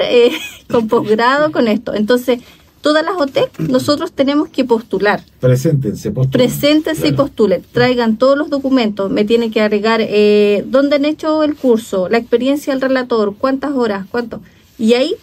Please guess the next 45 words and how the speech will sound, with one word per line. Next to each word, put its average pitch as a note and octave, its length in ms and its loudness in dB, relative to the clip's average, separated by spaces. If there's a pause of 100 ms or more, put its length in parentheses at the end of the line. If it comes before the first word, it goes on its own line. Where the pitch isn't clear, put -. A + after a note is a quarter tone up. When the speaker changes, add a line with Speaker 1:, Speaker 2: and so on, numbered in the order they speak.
Speaker 1:
todos F#4 480 -4 (140)
postulamos. G3 760 -2 (120)
Speaker 2:
Eh, G#2+ 140 -8
es G#2 80 -10
que C3 100 0
está, E3 240 2
está, F3 180 0 (100)
eh, G#2+ 200 -4 (200)
tratando C#3+ 360 2
de C3 60 4
establecer G#2+ 500 0
un G#2 160 -2
cambio F2+ 560 -2 (400)
en F2+ 140 -6
cómo B2 200 -2
se C3 140 0
hacía C#2+ 340 -6
antes, C2+ 300 -8
que C#2+ 140 -6
lo C2+ 80 0
explicó, C#2+ 300 -6
lo C#2+ 260 -2
explicó C#2+ 280 -6
muy F2+ 160 -4
bien G#2 300 -2 (400)
don E2+ 120 -4
Francisco E2 520 -6
delante. D2 320 -2 (480)
Bueno, D3+ 260 0 (240)
eh, B2 540 2
estamos F#3+ 480 2
con, D3+ 260 4
eh, A#2+ 280 4 (540)
Yasna D#3 440 2
Oyarzún B2+ 420 4
Vargas C3+ 320 4
del A2+ 160 0
Centro C3+ 320 4
de A2+ 140 2
Capacitación G2+ 580 -4
Los G#2 140 -2
Lagos, A#2+ 460 -4
S G#2 220 -2
P G2+ 200 -2
A, E3 120 0